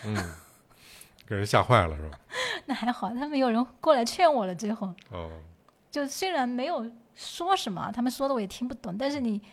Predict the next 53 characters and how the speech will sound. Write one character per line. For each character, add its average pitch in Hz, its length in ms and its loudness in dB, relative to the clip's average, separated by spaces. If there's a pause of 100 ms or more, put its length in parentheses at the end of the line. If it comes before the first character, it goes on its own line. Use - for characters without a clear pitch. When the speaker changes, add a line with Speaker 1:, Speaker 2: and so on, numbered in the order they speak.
(120)
Speaker 2:
知 302 100 -6
道 339 140 8
他 269 120 0
是 269 140 -6
在 208 80 -2
安 247 240 -2
慰 277 140 0
你。 202 240 -6
Speaker 1:
嗯。 90 240 -6 (1000)
但 165 80 0
还， 107 140 -2
我 98 140 -2
觉 131 80 2
得 156 40 2
还 139 160 0
有 185 160 2
一 98 160 -2
种 90 200 -4
时 - 180 -8
刻， 95 180 -4
就 107 140 -4
是 101 80 -2
你 90 100 -4
看 - 160 -8
到 123 140 -2
美 92 220 -4 (100)
的 85 100 -10
东 101 220 -6
西， 104 140 -8
你 82 80 -10
愿 101 180 -4
意 107 40 -4
想 76 180 -12
跟 87 100 -8
人 113 80 -4
分 165 240 -6
享。 - 180 -10 (460)
Speaker 2:
嗯。 196 320 -4
Speaker 1:
有 87 160 -4
一 95 60 -2
种 98 160 -6
这 120 160 -2
种。 85 160 -12 (360)
Speaker 2:
对 233 140 -8
啊， 214 80 -4
那， 262 240 0
那 339 180 -2
个 294 80 -2
时 262 140 -4
候 226 100 -2
就 220 80 -4
特 226 160 -12
别， 226 300 -4